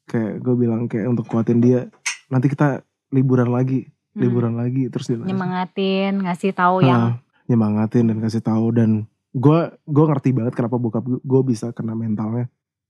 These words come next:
Speaker 1: Gue ngerti banget kenapa dia bisa hopeless sih, jadi kayak
Speaker 2: Jadi ini tuh luka yang rasanya masih fresh.
Speaker 1: Fresh
Speaker 2: Tujuh
Speaker 1: banget.
Speaker 2: bulan, tapi kamu kan ngalamin nemenin bokap tuh
Speaker 1: Iya.
Speaker 2: lebih dari tujuh bulan itu juga gitu.
Speaker 1: Dan ini,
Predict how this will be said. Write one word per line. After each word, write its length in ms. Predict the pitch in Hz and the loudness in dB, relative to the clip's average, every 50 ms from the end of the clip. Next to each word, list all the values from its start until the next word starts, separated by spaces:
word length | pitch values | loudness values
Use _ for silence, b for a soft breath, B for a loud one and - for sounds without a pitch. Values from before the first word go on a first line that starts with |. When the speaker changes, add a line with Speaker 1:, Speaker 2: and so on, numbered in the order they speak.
| _ | _
Speaker 1:
Gue 140 | - - 139 | -4 2 2
ngerti 320 | 147 147 139 127 139 131 120 | 2 2 2 0 -2 -2 -2
banget 320 | 113 117 117 120 123 - | -2 -4 -4 -4 -4 -6
kenapa 320 | - - 117 110 - 123 | -4 -6 -6 -4 -2 0
dia 80 | 123 127 | 0 2
bisa 240 | 131 123 - 120 104 | 0 0 -2 -2 -6
hopeless 340 | 98 101 - - 120 - - | -6 -8 -6 -6 -8 -6 -6
sih, 80 | 123 | -8
jadi 220 | 117 117 110 120 113 | -6 -6 -6 -6 -6
kayak 240 | 120 117 120 127 131 _ _ _ | -8 -10 -10 -12 -16 _ _ _
Speaker 2:
Jadi 240 | 180 - 196 180 202 208 | -10 -10 -8 -8 -6 -6
ini 100 | 214 226 | -6 -8
tuh 240 | 220 - 254 226 - _ _ _ _ _ _ _ _ _ _ - | -8 -8 -10 -10 -10 _ _ _ _ _ _ _ _ _ _ -6
luka 400 | 233 226 214 _ - 233 214 180 | -6 -6 -4 _ -2 -2 -2 -2
yang 380 | 202 202 196 190 190 185 190 185 _ _ _ _ _ _ - 202 | 0 -2 -2 -2 -4 -6 -10 -12 _ _ _ _ _ _ -10 -10
rasanya 340 | 190 190 - 208 190 185 | -10 -8 -8 -8 -6 -4
masih 220 | 185 185 - 190 - | -6 -6 -6 -10 -8
fresh. 340 | - 165 170 180 - - - _ _ | -6 -6 -4 -4 -6 -12 -18 _ _
Speaker 1:
Fresh 400 | - - - - 160 156 151 208 | -20 -14 -2 2 2 4 4 6
Speaker 2:
Tujuh 80 | 160 151 | 4 6
Speaker 1:
banget. 160 | 156 175 180 | 6 4 2
Speaker 2:
bulan, 600 | 170 175 180 185 185 180 175 175 175 180 190 202 220 233 226 _ _ _ _ _ _ _ _ _ _ _ | 0 -2 -6 -4 -4 -2 0 0 0 0 0 -2 -4 -6 -8 _ _ _ _ _ _ _ _ _ _ _
tapi 320 | - 196 - - 247 240 | -2 -2 0 0 -2 -2
kamu 240 | - 214 208 214 220 | -2 -2 -2 -2 -2
kan 160 | - 254 254 | -4 -2 -2
ngalamin 560 | 254 233 220 208 202 196 190 190 190 190 190 | -2 0 0 0 0 0 0 -2 -2 -2 -2
nemenin 400 | 190 190 190 190 190 190 185 185 | 0 0 0 -2 -2 -2 -2 0
bokap 320 | 185 196 190 - 226 220 _ | 0 0 0 0 -6 -6 _
tuh 140 | - 262 202 | -2 4 6
Speaker 1:
Iya. 240 | 202 196 190 185 208 | 6 6 6 6 4
Speaker 2:
lebih 240 | 196 185 208 208 180 | 2 2 0 0 0
dari 240 | 190 185 202 202 | 0 0 0 2
tujuh 240 | - 208 180 196 196 | 0 0 0 0 2
bulan 240 | 185 202 196 196 196 202 202 | 2 4 4 4 2 2 0
itu 160 | 202 226 208 | 0 0 2
juga 400 | 190 240 262 240 233 240 226 214 | 2 4 4 6 6 6 6 4
gitu. 160 | 190 196 156 | 2 2 2
Speaker 1:
Dan 240 | 156 151 151 165 180 | 4 6 6 6 6
ini, 240 | 202 214 190 165 | 6 4 2 0